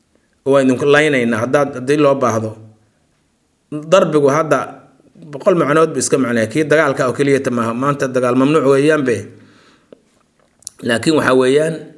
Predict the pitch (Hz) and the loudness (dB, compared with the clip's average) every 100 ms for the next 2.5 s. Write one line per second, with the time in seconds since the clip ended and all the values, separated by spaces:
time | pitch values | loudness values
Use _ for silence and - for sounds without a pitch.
0 | _ _ _ _ _ _ _ - 123 120 | _ _ _ _ _ _ _ -6 0 2
1 | 117 113 151 180 147 135 127 135 160 147 | 2 0 0 0 2 0 0 0 0 2
2 | 147 135 117 113 | 2 2 0 0